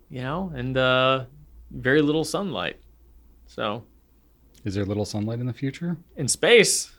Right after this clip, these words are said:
Speaker 2: In space, yeah.
Speaker 1: Not, not a
Speaker 2: There
Speaker 1: whole
Speaker 2: would
Speaker 1: lot.
Speaker 2: be no sunlight.
Speaker 1: A lot of recycled air.
Speaker 2: Unless you're near the sun.
Speaker 1: Yeah.
Speaker 2: Yeah.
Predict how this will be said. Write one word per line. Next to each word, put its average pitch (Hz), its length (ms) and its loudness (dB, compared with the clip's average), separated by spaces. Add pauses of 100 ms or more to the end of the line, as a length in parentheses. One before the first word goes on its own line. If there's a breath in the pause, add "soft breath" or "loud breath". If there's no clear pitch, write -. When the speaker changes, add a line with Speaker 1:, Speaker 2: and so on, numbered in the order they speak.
(160)
Speaker 2:
In 104 80 -4
space, 95 420 -6
yeah. 117 200 -6
Speaker 1:
Not, 147 200 0
not 151 80 2
a - 40 4
Speaker 2:
There 117 60 0
Speaker 1:
whole 165 160 4
Speaker 2:
would 160 60 8
Speaker 1:
lot. 196 260 8
Speaker 2:
be 107 120 -2
no 107 220 0
sunlight. 104 420 0
Speaker 1:
A 139 40 4
lot 156 140 10
of 143 60 8
recycled 151 540 8
air. 185 260 10
Speaker 2:
Unless - 180 0
you're 113 100 2
near 107 200 0
the 107 100 -4
sun. 120 340 -2
Speaker 1:
Yeah. 127 120 2
Speaker 2:
Yeah. 196 600 4